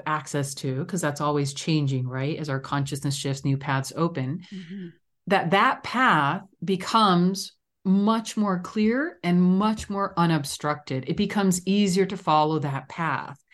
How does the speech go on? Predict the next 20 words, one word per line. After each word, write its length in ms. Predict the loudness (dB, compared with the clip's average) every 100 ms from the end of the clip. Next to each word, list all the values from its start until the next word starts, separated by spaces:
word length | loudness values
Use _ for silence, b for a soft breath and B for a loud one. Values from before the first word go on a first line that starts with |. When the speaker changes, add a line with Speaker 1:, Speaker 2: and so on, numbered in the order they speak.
| B B B B
Speaker 1:
And 140 | 0
so 220 | 4 2 4
I'm 200 | 2 2
expending 680 | 2 -4 -2 0 2 2 2
less 460 | 2 2 2 0
and 180 | -4 -2
less 380 | 0 0 -2 -6 -4
energy 880 | 0 2 2 0 -2 -2 -2 -6 -10 -14 _ _ _ _
to 100 | 0
do 480 | 2 4 8 8 8
the 120 | 6
things 760 | 4 2 2 0 -2 -6 -8 -12 -2
that 280 | 0 0
bring 240 | 0 2 4
me 220 | 6 4
the 120 | 2
greatest 540 | 0 0 2 2 0 0
amount 240 | -2 -2
of 120 | -4 -4
joy. 640 | -2 0 -2 -6 -12